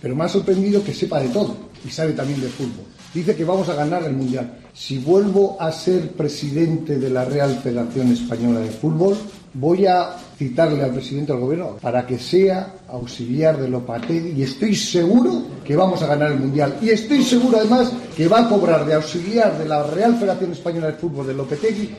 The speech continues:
más dinero de lo que está cobrando como presidente del gobierno. Pues mira, pues mire, le voy a decir una cosa. A mí, verdaderamente, al escuchar el otro día al señor presidente del gobierno,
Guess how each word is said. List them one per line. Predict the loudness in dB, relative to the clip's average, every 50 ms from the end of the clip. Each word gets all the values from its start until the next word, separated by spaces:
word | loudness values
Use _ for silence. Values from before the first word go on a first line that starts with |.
| -12 -4
más | 0 0 0 0
dinero | 0 -2 0 0 2 2
de | 2
lo | 0 -2
que | -4
está | -4 -4 -4 -4
cobrando | -2 -2 -2 -2 -2 -2 -4
como | -6 -6 -6 -8
presidente | -8 -10 -6 -6 -6 -4 -4 -6
del | -6 -6
gobierno. | -6 -8 -10 -10 -14 -18 -20
Pues | -20 -20 -20
mira, | -20 -20 -20 -20 -20 _ _ _ _ _ _ _ _
pues | -12 -10 -6
mire, | -4 -4 -4 -4 -6 -10 -10
le | -10 -8
voy | -4 -4 -2 -2
a | -4
decir | -4 -6 -10
una | -12 -12 -12
cosa. | -12 -14 -14 -12 -12 -12 -14 -14 -20 -20 -20 _ _ _ _ -18
A | -16
mí, | -12 -10 -8 -6 -6 -6 -8 -10 -18 -16
verdaderamente, | -14 -12 -12 -10 -10 -8 -8 -8 -8 -8 -10 -10 -10 -10
al | -10 -10
escuchar | -14 _ -20 -20 -14 -14 -12 -10
el | -10 -10
otro | -10 -10 -12 -12 -10
día | -10 -10 -10 -10 -12 -16
al | -18 -20
señor | -20 -20 -18 -16 -16 -16 -16
presidente | _ -18 -16 -14 -14 -12 -14 -10 -8 -8
del | -8 -8 -8 -8 -6
gobierno, | -6 -4 -2 0 0 0 -2 -4 -6 -8 -10